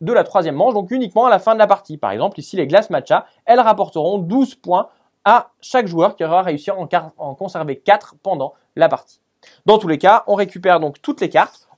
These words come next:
on ajoutera une partie des cartes dessert dans la pioche, on les distribue de nouveau et on pourra commencer une nouvelle manche. À l'issue de la troisième manche, la partie s'arrête, on fait le total des points marqués pendant la partie, c'est le joueur qui en aura le plus qui sera alors le gagnant.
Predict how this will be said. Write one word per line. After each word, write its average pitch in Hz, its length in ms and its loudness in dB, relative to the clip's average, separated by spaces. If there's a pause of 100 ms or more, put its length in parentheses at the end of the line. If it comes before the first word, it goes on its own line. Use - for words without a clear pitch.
on 208 300 2
ajoutera 254 560 0 (640)
une 294 220 0
partie 240 360 -2
des 190 100 -8
cartes 190 220 -2
dessert 175 460 -4 (200)
dans 175 160 0
la 196 140 4
pioche, - 500 -6 (840)
on 262 100 4
les 254 120 2
distribue 180 600 -12
de 151 220 -6
nouveau 127 340 -10 (140)
et 202 80 -2
on 214 80 -2
pourra 147 200 -8
commencer 127 360 -14
une 160 80 -10
nouvelle 135 200 -8
manche. - 320 -20 (340)
À 208 80 4
l'issue 214 240 -2
de 160 40 -2
la 151 60 0
troisième 147 340 -4
manche, 120 300 -8 (140)
la 233 160 2
partie 180 300 -6
s'arrête, 123 360 -8 (100)
on 220 140 0
fait 214 300 -4
le 175 240 -6
total 160 440 -4
des 156 140 -2
points 165 260 -4
marqués 147 300 -6
pendant 143 160 -8
la 123 60 -4
partie, 139 400 -12
c'est - 160 -12
le 151 80 -6
joueur 131 160 -8
qui - 80 -18
en 120 40 -12
aura 101 140 -12
le 87 60 -18
plus - 240 -20
qui - 100 -20
sera 123 180 -6
alors 113 360 -6
le 190 160 -4
gagnant. 190 260 -6